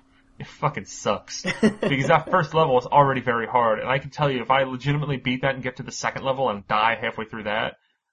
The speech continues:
Speaker 1: I'll just be angry. <laughs> Like, um,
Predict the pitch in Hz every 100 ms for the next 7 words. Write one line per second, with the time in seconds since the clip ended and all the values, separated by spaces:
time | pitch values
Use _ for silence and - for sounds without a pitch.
0 | - 143 131 - 107 95 95 95 - -
1 | _ _ - - _ _ _ _ - 151
2 | 156 - - - _ _ _ _ _ _
3 | _ _ _ - 104 98 104